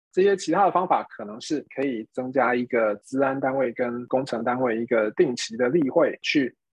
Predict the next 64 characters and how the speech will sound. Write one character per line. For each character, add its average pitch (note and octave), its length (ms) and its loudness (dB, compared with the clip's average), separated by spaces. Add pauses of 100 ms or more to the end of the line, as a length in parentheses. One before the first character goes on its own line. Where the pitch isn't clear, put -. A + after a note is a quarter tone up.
(140)
不 F#3 100 2
管 C3 220 2
你 A2+ 60 -4
是 C#3+ 200 0 (160)
分 F#3 200 4
享， - 260 0 (280)
啊， G#2+ 260 -6
分 E3+ 200 0
享 G#2 240 0
新 E3 220 -6
的 D#3 100 -2
知 D#3 200 -4
识， D3 360 -6 (140)
分 C#3+ 140 -6
享 - 180 -6
新 C#3+ 160 -10
的 C3 80 -4
措 C#3+ 180 -2
施 C3 200 -6
等 B2 160 -8
等， - 180 -2
这 C3+ 100 -2
些 C#3 80 2
东 C3 160 -2
西 C3 260 -4
也 G2+ 120 -4
都 D3 140 0
是 D3+ 100 0
有 F#2+ 160 -2
帮 C3+ 160 -2
助 D3 140 -2
的。 - 60 -12 (420)
那 C3 140 -2
你 A#2+ 180 -10
间 E3 260 2
接 E3+ 220 4
的 C3+ 160 4
帮 D3+ 260 0
助 D3+ 180 0
到 B2 200 0
你 G2 140 -12
的 F#2 100 -6
小 - 240 -8
帮 C#3+ 180 -2
手， - 300 -6
但 A#2+ 120 -4
是 A#2 120 -8
同 G#2+ 240 -6
样 C#3+ 180 2
的， G2+ 140 -4
你 A2+ 160 -6
也 A#2 100 -4
有 - 160 -6
机 B2 180 -4
会 B2 280 2
去 A#2+ 180 0
直 - 180 -6
接 D#3+ 160 4
的 C#3+ 140 4
跟 C3 180 -2
这 B2+ 140 0
些 B2 120 2
团 G2+ 200 -4
队 A#2+ 180 2